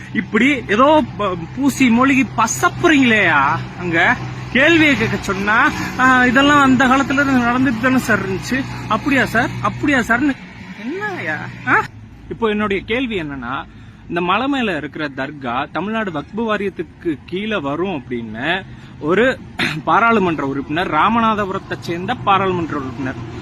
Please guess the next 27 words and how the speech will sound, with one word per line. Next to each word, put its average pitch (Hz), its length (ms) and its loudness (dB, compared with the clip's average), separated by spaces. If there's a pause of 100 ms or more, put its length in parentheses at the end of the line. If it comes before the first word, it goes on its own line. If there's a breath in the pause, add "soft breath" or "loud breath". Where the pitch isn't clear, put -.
(120)
அவர் 190 400 4
இங்க 262 240 6
வந்து 262 180 4
பேட்டி 247 260 0
கொடுக்குறாரு. 196 480 0
என்னன்னு 220 340 -2
சொல்றாரு? 226 300 -4
"ஆமா, 262 240 0
அது 226 120 -2
வக்பு 208 340 -4
வாரியத்துக்கு 190 280 -4
கீழே 190 220 -4
தான் 185 140 2
இருக்குன்னு" 180 300 -4
சொல்லி 185 280 -6
பேட்டி 175 200 -4
கொடுக்குறாரு. 131 400 -6 (340 loud breath)
அதே 233 240 0
மாதிரி 269 300 2
நேத்து 254 720 0
மணப்பாறையோடைய 226 720 -2
எம் 226 180 0
எல் 254 120 2
ஏவும் 226 240 0
வந்துட்டு 175 280 -2
போயிருக்கிறாரு. 123 440 -8 (340 loud breath)
இப்போ 175 600 -4